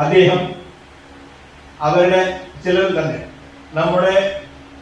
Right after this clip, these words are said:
പ്രോഫിറ്റ് എന്നോ അല്ലെങ്കിൽ നമ്മുടെ ക്യാൻറ്റീൻ ഫണ്ട് എന്നോ പൈസ ഒന്നും കൂടാതെ ഒരു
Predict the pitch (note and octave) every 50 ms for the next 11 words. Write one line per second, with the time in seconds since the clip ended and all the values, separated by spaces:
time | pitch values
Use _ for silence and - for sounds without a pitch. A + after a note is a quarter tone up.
0 | - E3 E3 E3+ F3 F3 G3 F#3+ F#3+ G3+ F#3 F#3 F#3 F#3 F3+ F3+ F3 F3+ F3+ F#3
1 | F#3 F3+ F3 F3 F3+ F#3 G3+ G3 F3+ F3 F3 F3+ F#3+ F#3+ F#3 F#3 F#3 F3+ F3 F3+
2 | F#3 - G3+ - - F3+ E3+ - - F3+ F3+ F#3+ F#3+ F#3+ G3 G3+ G3 F#3+ - -
3 | - - - - - - - - - - - - - - - - - E3 E3+ F3
4 | F3+ F#3